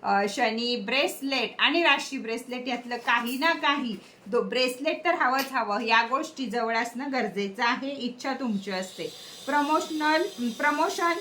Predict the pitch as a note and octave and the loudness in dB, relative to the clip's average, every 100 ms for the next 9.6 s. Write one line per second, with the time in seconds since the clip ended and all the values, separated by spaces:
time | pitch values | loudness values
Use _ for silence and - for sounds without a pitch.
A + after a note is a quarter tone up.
0 | - D4+ C#4 D4 C#4+ C#4 C#4 D#4 B3+ C4+ | -2 2 4 4 4 2 2 0 0 0
1 | C4 C4 A#3 A#3+ B3 C4 D4 D#4 B3+ G#3+ | 0 2 4 4 0 -4 0 2 2 0
2 | A3 C#4+ C#4+ A#3+ G#3 E3+ - B3 C#4+ D#4 | 2 2 4 4 2 -2 -4 -2 0 0
3 | C#4 - - E3 D3 - - - A3+ C4 | -2 -6 -6 -8 -8 -12 -20 -2 4 6
4 | D4 C#4 D4+ C#4+ D4 D#4+ C#4 - D#4+ E4+ | 6 2 0 -2 -2 -4 -4 -2 -2 -2
5 | - D#4 B3 G#3+ C4 A#3 A#3+ A3+ A#3+ A#3 | 2 2 2 0 -4 0 0 0 -4 0
6 | A#3+ B3 B3+ A#3+ A#3 - - - B3 C4+ | -2 0 2 4 4 2 -14 -4 0 2
7 | C4+ C#4+ D#4+ E4+ E4+ F4+ D#4+ E4 - D#4 | 2 2 2 2 2 0 -2 -2 -4 -4
8 | C#4 C4+ B3 A#3 G3 - B3 A3+ B3 B3 | -2 0 0 0 -4 -4 -2 0 0 2
9 | B3 A#3 G3 A3 F#3+ | 2 2 -2 -4 -4